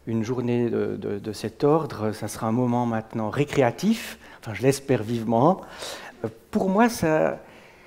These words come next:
c'est une, un moment qui a une saveur particulière parce que dans le fond, c'est ici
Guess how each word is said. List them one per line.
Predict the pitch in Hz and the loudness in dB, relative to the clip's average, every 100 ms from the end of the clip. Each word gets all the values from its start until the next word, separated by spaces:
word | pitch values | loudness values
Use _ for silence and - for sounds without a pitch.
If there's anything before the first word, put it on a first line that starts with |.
| - _ | -20 _
c'est | - 131 - | -10 -8 -4
une, | 156 151 | 0 2
un | 151 | 4
moment | 175 185 | 4 4
qui | 202 139 | 2 0
a | |
une | 120 | 0
saveur | 160 147 147 | 0 0 2
particulière | 156 - 143 151 131 131 123 113 | 0 -2 -6 -2 4 6 6 4
parce | - 104 - | -4 -10 -8
que | 143 | -6
dans | 127 123 | -4 -6
le | |
fond, | 117 165 165 | -6 -6 -4
c'est | 135 - | -4 -6
ici | 147 - - 160 | -6 -6 -2 -2